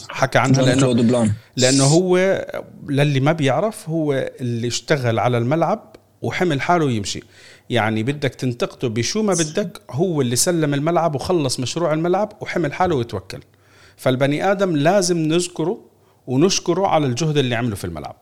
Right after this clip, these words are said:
Speaker 2: أنت تعرف إنه كان وياه مساعدة بهذا المشروع؟
Speaker 1: مش سيكو.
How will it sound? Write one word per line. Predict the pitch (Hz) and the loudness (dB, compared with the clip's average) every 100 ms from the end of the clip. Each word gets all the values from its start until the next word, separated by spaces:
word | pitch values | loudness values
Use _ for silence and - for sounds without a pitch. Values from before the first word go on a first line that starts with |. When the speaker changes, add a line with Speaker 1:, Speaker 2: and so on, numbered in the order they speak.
| _ _ _ _ _ _ _ _ _ _ _ _ _ _ | _ _ _ _ _ _ _ _ _ _ _ _ _ _
Speaker 2:
أنت | - | -14
تعرف | - 123 - - | -4 0 0 2
إنه | 151 143 | 2 2
كان | 147 147 | 2 2
وياه | 147 147 175 175 - | 2 2 2 0 -2
مساعدة | - - 135 - 135 | -2 0 0 0 2
بهذا | 123 135 | 2 2
المشروع؟ | 127 139 - 185 - _ - | 0 0 -2 -4 -6 _ -6
Speaker 1:
مش | 117 - | 0 0
سيكو. | 104 - | 0 -4